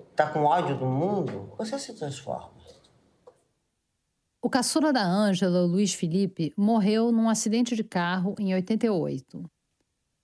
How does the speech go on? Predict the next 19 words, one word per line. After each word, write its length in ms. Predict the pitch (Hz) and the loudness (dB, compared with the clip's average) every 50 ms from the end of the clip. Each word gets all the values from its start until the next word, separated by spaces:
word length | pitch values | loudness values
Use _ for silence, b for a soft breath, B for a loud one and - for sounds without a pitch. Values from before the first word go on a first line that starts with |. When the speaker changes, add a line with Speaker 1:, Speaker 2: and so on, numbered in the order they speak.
| _ _ _ - | _ _ _ -6
Speaker 2:
O 40 | 208 | -2
filho 220 | 185 - 269 277 | 0 0 2 2
mais 240 | 285 277 269 233 160 | 2 2 2 0 0
velho, 440 | 170 175 170 165 170 175 180 190 185 - | 0 0 2 2 2 0 0 -2 -2 0
o 80 | 233 | 0
Milton, 680 | 202 190 180 175 180 185 190 - 214 214 226 233 226 226 - _ _ _ _ _ _ | 2 2 2 2 2 0 -2 -2 -2 -2 0 -2 -2 -4 -8 _ _ _ _ _ _
sofreu 440 | - - 254 226 - - 262 269 277 | -6 -2 -2 0 0 2 2 2 2
um 60 | 285 | 2
acidente 480 | 262 247 - 220 208 214 214 - - | 0 0 0 0 0 0 0 0 0
de 80 | 185 202 | -2 -2
moto 500 | 190 190 175 170 156 151 151 - - 175 - | 0 0 0 0 0 -2 -4 -4 -8 -6 -4
em 160 | 185 190 190 | 0 0 2
oitenta 360 | 190 190 185 254 277 269 294 | 2 2 2 2 2 2 0
e 40 | 254 | 0
dois 500 | 190 185 185 175 180 196 214 208 - - - | 0 0 0 0 2 0 0 -2 -4 -6 -4
e 100 | - 226 | -4 -4
teve 300 | 226 - 220 220 214 208 | -2 0 0 0 0 0
lesões 440 | 202 214 202 180 196 208 220 220 - | 0 0 0 0 0 0 0 0 -2
sérias. 680 | - - 190 160 147 135 135 - - 147 - - - | -2 -2 -2 -2 -2 -4 -6 -8 -10 -10 -10 -12 -12